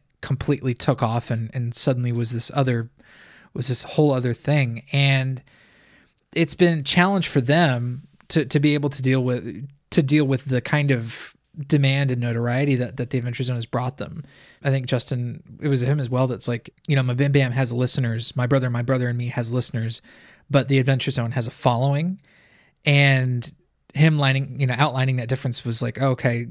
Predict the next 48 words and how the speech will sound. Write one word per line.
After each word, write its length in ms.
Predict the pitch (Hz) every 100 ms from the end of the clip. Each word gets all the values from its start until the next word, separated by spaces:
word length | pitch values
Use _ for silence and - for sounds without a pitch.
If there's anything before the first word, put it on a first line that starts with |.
| -
this 380 | - 123 147 139
is 100 | 139
gonna 220 | 139 123
open 240 | 131 123 131
us 140 | 123
up 100 | 120 -
to 120 | 131
a 40 |
lot 260 | 120 120 -
more 480 | 127 123 117 117 - - - - - - - 139
dialogue 580 | 139 143 143 135 135 131
and 120 | 123
criticism 500 | - 135 - 127 123
and 80 | 127 127
expectations 920 | - 127 104 - 147 139 - 117 117
from 160 | - 113
the 80 |
listeners." 500 | 117 113 - - - - - - - -
Because 760 | 160 160 160 156 147 135 - - _ -
pretty 180 | 208
much 220 | 247 277 - _ -
every 440 | 165 165 175 185
single 320 | - 165 147
episode 440 | 147 143 139 147 131
of 120 | 123
My 100 | 123
Brother, 260 | 123 127
My 140 | 131 123
Brother 320 | 123 123 135
and 100 | 139
Me 140 | 147
is 240 | 139 120 - -
the 140 | 131
same 400 | 131 - 123 123
format. 500 | - 117 123 104 78 _ _ _ _
Um, 260 | 135 123 123
whether 240 | 135 135
they 140 | 135 139
do 180 | 135 127
it 100 | -
live 460 | 123 127 147 156
or 60 | 151
whether 220 | 139 131
they 140 | 131
do 240 | 120 127 123
it, 200 | 123 117
you 120 | 131
know, 160 | 117